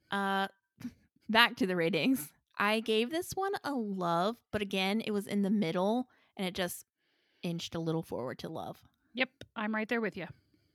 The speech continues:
Speaker 1: All right. And <laughs> the last one.
Speaker 2: Guys, Butler's in Love. This was on Saturday, the twenty-ninth.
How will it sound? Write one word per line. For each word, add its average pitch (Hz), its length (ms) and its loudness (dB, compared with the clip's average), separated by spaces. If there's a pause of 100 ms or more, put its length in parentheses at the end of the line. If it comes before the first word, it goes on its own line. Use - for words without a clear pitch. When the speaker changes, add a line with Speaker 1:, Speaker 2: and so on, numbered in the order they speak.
(920)
Speaker 1:
All 185 80 -10
right. 147 240 -8 (920)
And 254 300 2
<laughs> 320 260 -4
the 320 120 -4
last 214 520 -4
one. 165 480 -2
Speaker 2:
Guys, 196 760 0
Butler's 202 580 -6
in 220 200 -2
Love. - 300 -12 (1500)
This 226 200 -10
was 240 160 -12
on 294 120 4
Saturday, 226 540 4
the 240 80 -2
twenty-ninth. 233 760 2